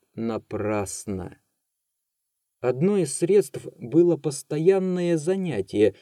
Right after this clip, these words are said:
другое было усиленная физическая работа и пост, третье было представление себе ясное того стыда, который обрушится на его голову, когда все узнают это: жена,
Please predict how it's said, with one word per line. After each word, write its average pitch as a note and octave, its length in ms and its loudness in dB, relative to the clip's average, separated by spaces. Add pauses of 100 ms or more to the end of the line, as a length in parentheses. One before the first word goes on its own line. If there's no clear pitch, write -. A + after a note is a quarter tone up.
(240)
другое F#3+ 500 10
было G3+ 320 8
усиленная G3+ 840 6
физическая D#3+ 760 0
работа C#3+ 500 2
и E3+ 180 0
пост, B2+ 500 2 (360)
третье E3 580 4
было F#3+ 320 10
представление F#3 880 4
себе F3 340 4
ясное E3 600 6
того D#3+ 400 4
стыда, E3+ 720 0 (340)
который F3 640 4
обрушится E3+ 840 0
на E3 240 4
его D#3+ 240 6
голову, C#3 520 6
когда D3 480 0
все - 320 0
узнают F3 960 0
это: A#2 480 0 (320)
жена, C3+ 720 -4